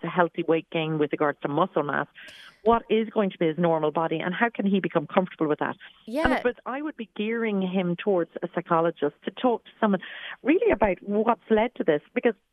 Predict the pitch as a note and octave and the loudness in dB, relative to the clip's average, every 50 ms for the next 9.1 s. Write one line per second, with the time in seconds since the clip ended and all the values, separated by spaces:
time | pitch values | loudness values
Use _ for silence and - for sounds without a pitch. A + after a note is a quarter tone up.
0 | _ _ _ _ _ _ _ _ _ _ - B3 A#3 D#4 E4 F#4 F#4 - - - | _ _ _ _ _ _ _ _ _ _ -4 0 0 2 2 2 2 0 -2 -2
1 | _ G3 G3+ A3 G3 G#3 A#3 G3+ G3 F#3+ G3 A#3 - C#4+ A#3+ F#3+ F#3 F3+ F3+ F#3 | _ -4 -4 -2 0 2 2 4 4 2 2 2 0 0 0 2 0 0 0 0
2 | F3 - - E3+ E3 - F3 - F3 E3 E3 E3 F3 F#3 F#3 F3+ - - E3+ D#3+ | 0 0 0 -2 0 0 0 0 2 2 2 2 2 0 0 0 2 2 2 2
3 | - - - - G#3 G3+ G3 - - D#3+ D#3 - _ - - - - - - - | 0 -2 0 0 2 0 0 0 -2 -2 -2 -2 _ -16 -16 -16 -16 -16 -16 -18
4 | - _ A#3 A3+ A3 G3 - - A#3+ - - C4+ B3+ - D4 D4+ D4+ C#4 C4 - | -2 _ 2 2 2 0 0 -2 0 0 2 0 0 2 2 2 4 2 0 0
5 | - G#3+ - G3 G3 - - G#3+ G#3 G#3 G#3 G#3 - G#3 F#3 - F3+ - F#3+ F3 | -2 -2 -2 0 0 2 4 4 4 2 2 0 0 0 0 0 0 0 2 0
6 | - - F#3+ F#3 E3+ E3+ E3+ E3+ E3 E3 - G#3 G#3 - - C#4 C4+ - - A#3+ | 2 0 0 0 2 2 2 2 2 0 0 -2 0 2 2 2 2 0 -2 -2
7 | G#3 - G#3+ F#3+ - - - G#3+ G3+ G3 F#3+ F#3 F3+ E3+ F3 F3+ E3+ D#3+ - - | 2 2 0 0 0 -2 -2 2 2 2 2 2 2 4 4 2 2 0 -2 -2
8 | E3+ D#3 D#3 F3+ G3 G3+ G#3 G3+ F#3+ F#3 - - - G3 F3+ - - G3 F#3+ F#3+ | 0 0 0 0 2 2 2 2 0 -2 -8 -6 -6 -4 0 2 4 4 4 4
9 | F#3+ F#3+ | 2 0